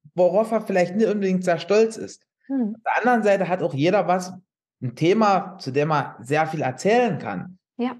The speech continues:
Speaker 1: Und, und also, oder ein Thema, worauf er total stolz ist, aber, aber jeder hat so, so seine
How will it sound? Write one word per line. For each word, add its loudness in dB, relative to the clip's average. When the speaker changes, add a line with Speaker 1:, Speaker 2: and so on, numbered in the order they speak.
Speaker 1:
Und, -4
und -2
also, 2
oder 0
ein -6
Thema, 2
worauf -2
er 2
total 0
stolz 0
ist, -8
aber, 0
aber 0
jeder 2
hat 0
so, 2
so -2
seine 0